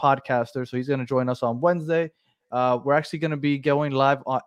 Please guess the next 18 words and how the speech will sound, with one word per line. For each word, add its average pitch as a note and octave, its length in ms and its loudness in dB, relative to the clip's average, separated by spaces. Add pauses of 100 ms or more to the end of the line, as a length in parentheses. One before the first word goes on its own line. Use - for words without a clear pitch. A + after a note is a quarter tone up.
(120)
eight D#3 180 2
o'clock A#2 340 -2
instead A#2 240 -4
of A#2 60 -2
nine A#2 200 0
o'clock G#2+ 440 -4 (420)
on A#2+ 280 -2
Wednesday. B2+ 480 0
So B2 420 2
we're A#2+ 180 -6
gonna C3+ 120 -6
be C3+ 160 -2
on B2+ 160 0
an B2 120 -4
hour C3 300 2
earlier D#3 400 0
than D3+ 180 -6
usual, C#3+ 540 -4